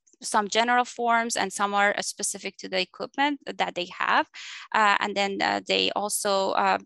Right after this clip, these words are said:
pay the permit processing fee. And so once the engineer receives them, then, uh, any additional information that's needed, you know, they, they will be in touch with the facility and gather the information.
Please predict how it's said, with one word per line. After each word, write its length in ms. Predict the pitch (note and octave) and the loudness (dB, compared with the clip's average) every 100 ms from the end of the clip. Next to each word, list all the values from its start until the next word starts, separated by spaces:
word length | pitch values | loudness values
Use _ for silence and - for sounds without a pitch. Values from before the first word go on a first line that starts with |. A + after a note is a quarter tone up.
| _ | _
pay 220 | - A#3 G#3 | -4 -2 2
the 320 | F#3 F#3 F#3 | 2 4 2
permit 260 | - B3 B3 | -2 -6 -4
processing 560 | - B3+ - - B3+ B3 | 2 2 0 -6 -6 -8
fee. 380 | - B3 B3+ - - - - | -4 -2 -2 -6 -14 -12 -4
And 120 | A#3 | -2
so 140 | - A#3 | 0 -4
once 500 | A3+ C#4 D4+ - - | 2 2 2 -2 0
the 60 | A3+ | 4
engineer 680 | G#3+ G#3+ G#3+ G#3+ G#3 G#3+ G#3 | 4 4 0 -4 -6 -6 -4
receives 560 | G#3 - A3+ A3+ G#3+ | -4 -4 -6 -6 -4
them, 320 | G3 G3 G3 G3 - _ - | 0 0 0 -6 -16 _ 0
then, 340 | A3+ A3 A3 | 2 2 2
uh, 440 | - G3+ G3 G3+ - - - | 2 4 4 2 -2 -12 -4
any 260 | - B3+ A3 | 0 2 0
additional 460 | G#3 G#3 - A3 | 0 0 0 0
information 600 | G#3 - G3+ G3+ G#3 G#3+ | -4 -6 -6 -4 -4 -2
that's 260 | G3 G3 - | -2 -2 -2
needed, 380 | G#3+ G3+ G3 F#3+ _ G3+ | -4 -2 -2 -4 _ -10
you 100 | F#3 | -6
know, 140 | F3+ | -4
they, 300 | - - G2+ - | -4 -4 -8 -8
they 100 | G3 | -6
will 140 | F#3 | -6
be 140 | F#3 F#3+ | -6 -8
in 80 | F#3+ | -4
touch 380 | - G3 - F#3 | -2 0 -2 -4
with 140 | F#3 | -4
the 100 | G3+ | -4
facility 580 | - - - G3+ G3 F#3+ | -6 -10 -6 -4 -2 -2
and 180 | G3+ G3 | -4 -2
gather 320 | F#3+ F#3+ F#3+ | 0 2 0
the 140 | F#3+ | -4
information. 760 | F#3+ - G#3 G3 F#3+ G3 - | -6 -8 -8 -6 -2 0 0